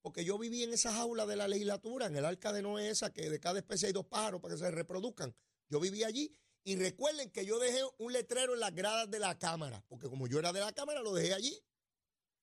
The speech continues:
El letrero dice lo siguiente:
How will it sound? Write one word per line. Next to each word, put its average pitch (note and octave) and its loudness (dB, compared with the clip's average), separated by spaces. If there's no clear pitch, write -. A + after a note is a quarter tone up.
El G#3+ 4
letrero C#4 2
dice D4+ 2
lo A#3+ 0
siguiente: F#3 -2